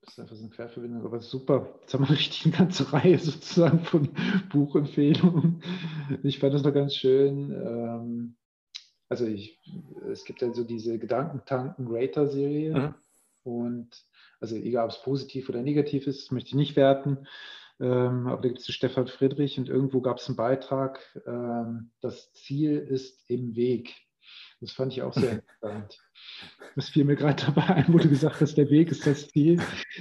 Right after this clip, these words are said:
Speaker 1: und das Ziel ist im Weg. Ja.
Speaker 2: <laughs> Das
Speaker 1: Ich glaub,
Speaker 2: kann
Speaker 1: das
Speaker 2: natürlich
Speaker 1: zielt
Speaker 2: auch
Speaker 1: alles
Speaker 2: sein.
Speaker 1: beides so in die gleiche Richtung ab. Ja. Die
Speaker 2: Ja.
Speaker 1: beiden Titel.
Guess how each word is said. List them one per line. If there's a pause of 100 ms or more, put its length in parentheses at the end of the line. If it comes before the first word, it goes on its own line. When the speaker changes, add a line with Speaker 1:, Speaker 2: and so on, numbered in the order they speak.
(100)
Speaker 1:
und
das
Ziel
ist
im
Weg.
Ja.
Speaker 2:
<laughs> (340)
Das
Speaker 1:
Ich
glaub,
Speaker 2:
kann
Speaker 1:
das
Speaker 2:
natürlich
Speaker 1:
zielt
Speaker 2:
auch
Speaker 1:
alles
Speaker 2:
sein.
Speaker 1:
beides
so
in
die
gleiche
Richtung
ab.
Ja. (400)
Die
Speaker 2:
Ja.
Speaker 1:
beiden
Titel.